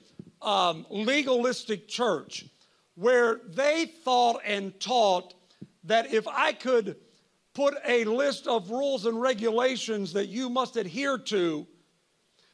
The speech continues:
that I could change that individual. For instance, um, you've heard me talk about this,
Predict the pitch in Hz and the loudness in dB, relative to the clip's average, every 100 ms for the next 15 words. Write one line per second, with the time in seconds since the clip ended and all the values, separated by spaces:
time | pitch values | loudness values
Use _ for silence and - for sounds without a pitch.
0 | - 226 277 - 247 170 294 320 311 247 | -2 2 2 2 -4 -2 0 0 0 -2
1 | 175 214 - 220 190 170 175 151 147 - | 0 0 0 -2 -2 -2 -4 -6 -12 -16
2 | - _ _ _ _ _ _ _ _ - | -20 _ _ _ _ _ _ _ _ -2
3 | 208 226 208 - 220 202 - - _ _ | 0 0 -2 -4 -2 -2 -6 -18 _ _
4 | _ _ - 208 185 180 170 147 139 _ | _ _ -2 2 4 4 2 -2 -14 _
5 | _ _ _ _ _ _ _ _ 190 202 | _ _ _ _ _ _ _ _ -20 -14
6 | 220 233 214 214 196 214 196 208 196 202 | -8 -6 -2 -2 -2 -2 -2 0 0 0
7 | 208 185 - | -2 -2 -8